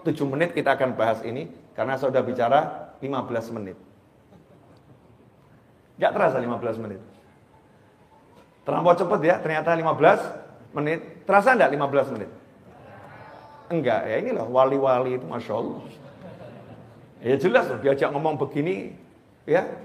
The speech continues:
lima belas menit tidak tera-, tidak terasa. Biasanya yang nggak terasa kan yang nonton drama-drama itu.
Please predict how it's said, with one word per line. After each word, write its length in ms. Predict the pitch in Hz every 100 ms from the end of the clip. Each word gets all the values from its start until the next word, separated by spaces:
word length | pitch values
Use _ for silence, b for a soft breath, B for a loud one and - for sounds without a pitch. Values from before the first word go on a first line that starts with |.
| - - _ -
lima 240 | 160 175
belas 240 | 143 151 147
menit 240 | 165 214
tidak 240 | 170 190 -
tera-, 400 | 175 254 - - - - -
tidak 320 | 143 143 113
terasa. 480 | 139 117 110 127 123 135
Biasanya 400 | 139 151 180 214
yang 80 |
nggak 160 | 160 135 151
terasa 240 | 151 165
kan 80 | 196
yang 160 | 196 175
nonton 320 | 160 165 156
drama-drama 720 | 131 139 135 123 156 233 214
itu. 160 | 127